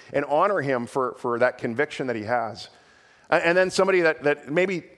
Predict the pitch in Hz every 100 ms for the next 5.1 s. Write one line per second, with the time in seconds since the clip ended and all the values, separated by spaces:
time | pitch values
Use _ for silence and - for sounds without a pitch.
0 | _ 190 208 - 170 - 185 160 208 240
1 | 208 208 208 214 180 - 226 190 220 202
2 | 208 196 180 214 220 214 202 254 262 104
3 | - - _ _ _ - 190 220 190 -
4 | 175 165 202 190 208 214 196 208 180 113